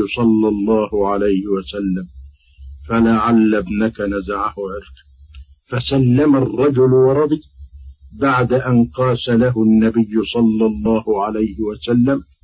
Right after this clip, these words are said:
الأمر الخفي بالأمر الظاهر المعلوم. وأما قوله صلى الله عليه وسلم:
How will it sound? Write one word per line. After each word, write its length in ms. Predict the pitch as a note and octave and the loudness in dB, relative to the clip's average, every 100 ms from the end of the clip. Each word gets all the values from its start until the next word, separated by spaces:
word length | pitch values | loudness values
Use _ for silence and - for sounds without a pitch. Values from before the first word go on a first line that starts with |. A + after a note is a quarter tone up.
| - - - - _ - | -20 -20 -20 -20 _ -4
الأمر 680 | B2 A#2+ B2+ D3 C#3+ C3 B2+ | 0 0 2 2 4 4 2
الخفي 720 | A2+ - B2 - C3+ B2 D3 - - - - - - | 0 -2 -4 0 0 2 0 -2 -14 -20 -20 -20 -2
بالأمر 580 | A#2 A#2+ C3+ C3 A#2+ A2 | 2 2 2 2 4 2
الظاهر 480 | F#2 G2+ A#2+ A2 G2+ G2 | 0 0 0 0 0 0
المعلوم. 380 | G2 F2+ F#2 D#2 - _ - - - _ _ _ - | 0 -4 -8 -10 -16 _ -20 -20 -20 _ _ _ -10
وأما 460 | A2+ C#3 D3+ D3+ D3+ | -2 2 4 4 2
قوله 500 | D3 D3+ E3 D3 C#3 | 2 4 4 4 2
صلى 400 | - D3+ D3 C#3+ | 2 4 4 6
الله 560 | C#3 C#3 D3 C#3 C3+ | 4 4 4 4 2
عليه 340 | C3+ C#3 C#3+ B2+ | 2 4 4 4
وسلم: 720 | C3+ B2+ C#3 C#3+ C3+ C3 | 4 2 2 4 4 2